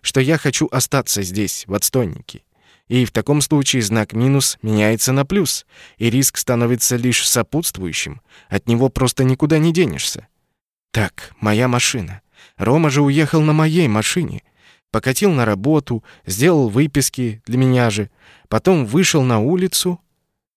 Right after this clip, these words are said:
где было темно и паскудно, где разглядеть человека можно чуть ли не в упор, сел в мою машину,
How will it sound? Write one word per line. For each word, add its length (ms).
где 200
было 220
темно 420
и 80
паскудно, 680
где 300
разглядеть 600
человека 520
можно 420
чуть 320
ли 80
не 120
в 100
упор, 400
сел 320
в 100
мою 340
машину, 640